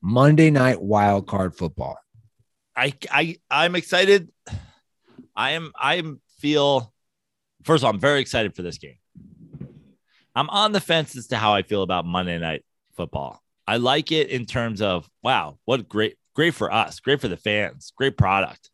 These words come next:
Speaker 2: Monday Night Football playoff. But then also, kinda sucks to be the winner of this game, right? You're playing on a short week, and next week you're on the road, almost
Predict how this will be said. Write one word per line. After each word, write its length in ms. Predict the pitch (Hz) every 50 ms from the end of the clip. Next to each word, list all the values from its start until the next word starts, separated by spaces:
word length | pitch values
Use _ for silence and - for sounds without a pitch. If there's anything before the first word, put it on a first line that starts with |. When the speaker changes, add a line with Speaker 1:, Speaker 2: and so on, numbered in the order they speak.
| _ _
Speaker 2:
Monday 260 | 104 123 127 127 127
Night 140 | 117 104 -
Football 260 | 123 110 123 107 87
playoff. 360 | - 117 110 117 123 135 127 -
But 120 | - 123 -
then 120 | 143 139
also, 380 | 151 156 165 156 - 120 110 101 - _ _ _ _ _ _ _ _ _ _
kinda 280 | - - - 139 196 226
sucks 420 | - - - 127 127 139 - - -
to 80 | 139
be 300 | 120 127 131 127 127 117 117 _ _ _ _ _ _
the 140 | 92 110 113
winner 280 | 123 135 139 139 131 120
of 100 | 110 110
this 160 | 113 98 -
game, 360 | - 131 180 202 147 95 78
right? 340 | 78 92 107 131 156 - - _ _ _ _ _ _ _ _ _ _ _ _ _
You're 80 | 104 110
playing 260 | 110 143 147 143 135
on 80 | 131 110
a 40 | -
short 320 | - - 123 135 117 92
week, 360 | 92 101 131 170 175 - - - _ _ _ _ _ _ _ _ _ _ _ _
and 300 | 107 123 143 160 165 151
next 280 | 143 139 143 - - -
week 240 | 139 143 139 -
you're 160 | 110 107 - -
on 240 | - 104 107 117 127
the 120 | 127 113 98
road, 360 | 101 104 113 123 127 127 -
almost 720 | - 117 113 117 120 117 113 110 104 - - _ -